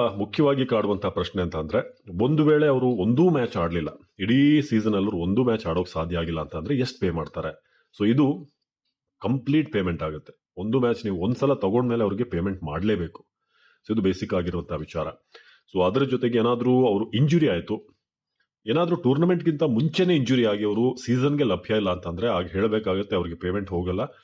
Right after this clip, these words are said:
ಅವ್ರ ಬದಲು ರಿಪ್ಲೇಸ್ಮೆಂಟ್ ಆಗಿ ಬೇರೆ ಪ್ಲೇಯರ್ ಅನ್ನು ತಗೊಳ್ತಾರೆ, ಅವರಿಗೆ ಪೇಮೆಂಟ್ ಹೋಗುತ್ತೆ. ಒಂದ್ ವೇಳೆ ಟೂರ್ನಮೆಂಟ್ ಮಧ್ಯೆ ಒಂದ್ ಎರಡ್ ಮೂರು ಮ್ಯಾಚ್ ಆದ್ಮೇಲೆ ಏನಾದ್ರೂ ಇಂಜುರಿ ಆಗಿ ಅವ್ರು ಅಲಭ್ಯ ಆದ್ರೆ ಪೇಮೆಂಟ್ ಅಂತೂ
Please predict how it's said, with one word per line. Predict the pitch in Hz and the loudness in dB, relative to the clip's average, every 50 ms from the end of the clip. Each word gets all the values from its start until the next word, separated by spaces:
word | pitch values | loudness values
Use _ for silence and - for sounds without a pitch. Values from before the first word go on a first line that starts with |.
| _ _ _ _ _ - | _ _ _ _ _ -2
ಅವ್ರ | - 113 143 | 0 0 0
ಬದಲು | 135 123 120 143 139 104 | 2 0 0 0 0 0
ರಿಪ್ಲೇಸ್ಮೆಂಟ್ | 113 113 110 123 147 143 139 131 120 113 98 | 0 0 0 0 0 0 0 -2 -2 -2 -2
ಆಗಿ | 95 92 107 | -2 -2 -2
ಬೇರೆ | 123 101 95 98 107 | 0 0 0 0 0
ಪ್ಲೇಯರ್ | 101 - 92 85 80 | 0 -2 -4 -4 -4
ಅನ್ನು | 87 90 | -4 -4
ತಗೊಳ್ತಾರೆ, | 87 85 82 82 80 - 87 123 - - _ _ _ - - | -4 -2 -2 -2 -4 -4 -4 -6 -6 -8 _ _ _ -4 0
ಅವರಿಗೆ | - 123 131 127 139 | 0 2 2 2 0
ಪೇಮೆಂಟ್ | 117 107 92 85 80 78 - | 0 -2 -2 -4 -4 -8 -10
ಹೋಗುತ್ತೆ. | 73 76 73 - - 76 _ _ _ _ _ _ _ _ - _ _ _ - | -12 -14 -14 -14 -16 -20 _ _ _ _ _ _ _ _ -20 _ _ _ -4
ಒಂದ್ | - 98 131 160 | -2 2 4 4
ವೇಳೆ | 170 170 | 4 4
ಟೂರ್ನಮೆಂಟ್ | 160 - 135 131 139 165 175 175 170 143 113 | 2 2 2 0 2 2 2 2 2 0 0
ಮಧ್ಯೆ | 113 95 95 110 107 113 101 - - - _ - | -2 -2 -2 -2 -2 -2 -2 -4 -6 -16 _ -8
ಒಂದ್ | 95 92 95 | -6 -2 -2
ಎರಡ್ | 95 95 | -2 0
ಮೂರು | 107 110 107 | 0 0 0
ಮ್ಯಾಚ್ | 98 92 95 92 - | 0 -2 -4 -4 -6
ಆದ್ಮೇಲೆ | 87 82 80 82 85 78 80 101 123 - - - 90 | -6 -6 -6 -6 -8 -6 -4 -4 -6 -6 -8 -10 -8
ಏನಾದ್ರೂ | 90 92 95 95 98 | -6 -6 -6 -6 -6
ಇಂಜುರಿ | 95 95 92 107 104 104 | -6 -6 -4 -4 -2 -2
ಆಗಿ | 95 92 90 95 | -2 -2 -2 -2
ಅವ್ರು | 95 87 90 85 | -4 -4 -2 -4
ಅಲಭ್ಯ | 87 85 85 - 82 | -4 -6 -6 -6 -8
ಆದ್ರೆ | 78 76 87 113 143 135 - - _ _ | -6 -6 -6 -6 -6 -6 -10 -20 _ _
ಪೇಮೆಂಟ್ | - 104 123 147 147 127 - | -2 -2 0 0 0 0 -2
ಅಂತೂ | 107 101 98 - 180 | -4 -6 -4 -6 -8